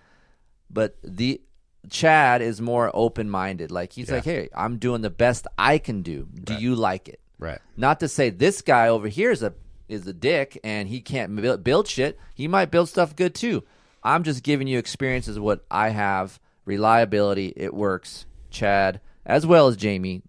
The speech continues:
Speaker 1: do good work. So
Speaker 2: Yeah.
Speaker 1: the past few bikes that X P R has done for me, I've been really impressed with. And I liked his stuff so much, I put his ignition in my K T M four fifty 'cause I like the way it delivers the power.
Speaker 2: Right.
Speaker 1: So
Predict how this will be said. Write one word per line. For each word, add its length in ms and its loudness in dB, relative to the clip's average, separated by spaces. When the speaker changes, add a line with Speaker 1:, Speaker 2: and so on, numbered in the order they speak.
Speaker 1:
do 180 0
good 180 -4
work. 300 -10
So 320 -4
Speaker 2:
Yeah. 200 -14
Speaker 1:
the 100 -4
past 380 4
few 180 0
bikes 340 4
that 140 0
X 180 -4
P 160 -2
R 140 4
has 120 -2
done 200 -2
for 120 -12
me, 220 -6
I've 140 -6
been 180 -6
really 280 -2
impressed 380 -8
with. 280 -6
And 500 -4
I 140 2
liked 340 0
his 140 -4
stuff 240 -2
so 180 -4
much, 240 -4
I 140 -2
put 300 -4
his 260 -6
ignition 680 -8
in 200 -4
my 180 -2
K 180 -8
T 160 -12
M 80 -10
four 180 -8
fifty 340 -12
'cause 220 -12
I 80 -6
like 440 -8
the 120 -8
way 200 -6
it 100 -16
delivers 400 -10
the 80 -20
power. 400 -6
Speaker 2:
Right. 220 -8
Speaker 1:
So 300 -6